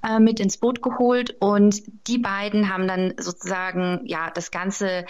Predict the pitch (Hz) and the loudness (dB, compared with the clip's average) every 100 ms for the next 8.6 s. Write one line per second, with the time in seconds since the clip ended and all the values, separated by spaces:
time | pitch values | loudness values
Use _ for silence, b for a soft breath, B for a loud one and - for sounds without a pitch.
0 | B B 185 - 180 190 - 170 - 180 | B B -10 -6 -6 -4 -4 -6 -4 -6
1 | - - 160 - 151 151 - - - 156 | -6 -8 -8 -6 -4 -6 -6 -6 -4 -6
2 | - 185 202 - 196 190 196 185 180 185 | -6 -6 -8 -8 -8 -6 -6 -6 -6 -8
3 | - 247 233 165 - 170 - - 165 160 | -4 -2 0 0 0 0 -2 -6 -2 0
4 | 156 175 170 185 233 240 185 175 175 B | 0 -2 -2 -4 -4 -4 -4 -4 -4 B
5 | B - 175 180 190 180 175 160 - 156 | B -4 -4 -2 0 0 0 -2 -4 -6
6 | 139 - 240 233 160 208 277 214 160 156 | -6 0 0 0 -2 2 2 4 2 0
7 | 151 - 156 156 151 202 233 196 175 160 | -6 -4 -4 -4 -2 2 2 0 -2 0
8 | 156 156 151 190 - | 2 0 -2 -6 -8